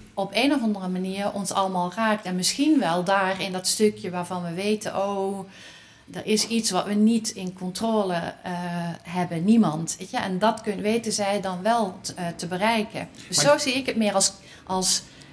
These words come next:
Speaker 1: kwetsbaarheid en niet als het vieren van, eh, de, de gekte.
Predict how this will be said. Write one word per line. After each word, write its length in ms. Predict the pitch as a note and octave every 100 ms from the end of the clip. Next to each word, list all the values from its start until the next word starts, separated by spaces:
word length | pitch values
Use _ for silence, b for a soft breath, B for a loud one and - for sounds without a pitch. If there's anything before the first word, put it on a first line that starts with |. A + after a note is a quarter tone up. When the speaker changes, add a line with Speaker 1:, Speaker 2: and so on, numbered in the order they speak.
| B
Speaker 1:
kwetsbaarheid 760 | - F#3 - - F#3 F#3 F3+ F3
en 120 | F3+
niet 220 | F#3+ B3+ -
als 180 | F#3+
het 200 | F3+ - - -
vieren 440 | - A3 A3 G#3 A3
van, 440 | F#3+ F#3 F#3 F3+ F3 B B
eh, 120 | - F3 F3 E3+ F3 E3 E3+
de, 100 | F3 E3+ E3 - -
de 80 | F3+
gekte. 500 | - A#3+ - -